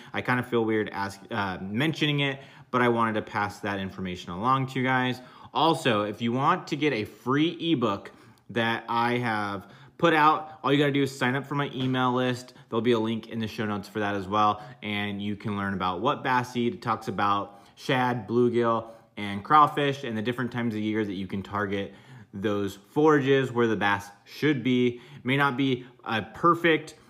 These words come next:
every time you go fishing way to find the bass, but it can kinda give you that yearly timeline and help you be close to the right areas where those fish are. So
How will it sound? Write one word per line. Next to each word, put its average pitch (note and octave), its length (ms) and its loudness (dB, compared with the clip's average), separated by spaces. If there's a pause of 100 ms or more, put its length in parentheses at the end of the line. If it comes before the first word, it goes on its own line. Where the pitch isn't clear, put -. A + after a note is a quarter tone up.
(260)
every C#3+ 360 2
time C3 260 0
you B2+ 100 2
go A#2+ 120 2
fishing B2+ 540 -2
way A2+ 320 0
to G#2+ 380 -4
find G#2+ 320 -2
the G2 40 -4
bass, C3+ 460 0
but A2+ 280 -2
it A2 120 -8
can G#2+ 160 -6
kinda G#2+ 220 -4
give G2 200 -6
you G#2 80 -6
that F#2+ 140 -6
yearly F#2 420 -6
timeline F2+ 480 -8
and F2 100 -8
help F#2 260 -10
you F#2 220 -6 (300)
be A#2 260 0
close D3 540 0 (240)
to C3 80 -8
the A#2+ 80 0
right A2 280 2
areas G#2+ 440 -2
where F#2+ 540 -6
those F#2 300 -6 (160)
fish - 260 -10 (100)
are. C3 520 4 (300)
So B2 420 -2